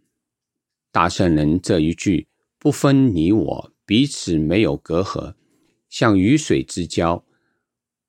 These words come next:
一体同心”。希望当我们以广宣流布为目标一起努力时，我们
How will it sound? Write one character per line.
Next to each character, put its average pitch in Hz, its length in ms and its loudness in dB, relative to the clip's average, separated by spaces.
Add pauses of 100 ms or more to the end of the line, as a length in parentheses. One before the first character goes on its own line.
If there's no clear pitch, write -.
(380)
一 147 260 2
体 - 240 -6
同 - 240 -4
心”。 104 320 0 (800)
希 - 240 -2
望 90 340 2
当 110 300 0
我 73 160 0
们 92 300 0
以 82 240 0
广 71 340 -4
宣 127 320 2
流 80 140 2
布 92 260 0
为 78 160 2
目 113 240 2
标 98 440 0
一 127 180 -2
起 - 180 -2
努 78 240 0
力 92 160 4
时， - 400 -8 (460)
我 76 140 -6
们 80 240 0